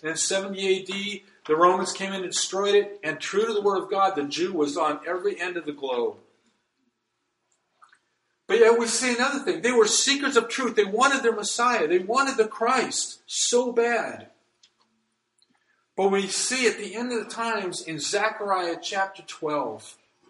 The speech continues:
we'll be in there probably, uh, in another week or two. When they see Christ coming back, they are going to mourn for him, as if one mourn-, mourns for his only son. In other words,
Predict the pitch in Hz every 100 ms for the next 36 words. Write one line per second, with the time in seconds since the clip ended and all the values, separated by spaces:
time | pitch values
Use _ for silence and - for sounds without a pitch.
0 | _ - 151 165 180 170 175 175 151 139
1 | 135 131 131 165 156 151 143 143 - -
2 | 131 127 131 135 143 143 127 147 139 123
3 | - 117 101 - _ _ _ _ _ _
4 | _ _ - - - _ _ _ _ _
5 | _ _ - 160 170 214 - 226 220 214
6 | 202 208 - 214 208 185 165 165 - -
7 | - _ _ _ _ _ _ _ 151 180
8 | 202 160 175 160 165 170 165 - 151 131
9 | 120 135 165 165 147 131 123 - 120 120
10 | 120 107 101 - _ _ 127 135 139 131
11 | 139 156 147 147 147 147 147 139 139 139
12 | 139 131 123 135 135 131 127 - 151 135
13 | 127 147 160 147 143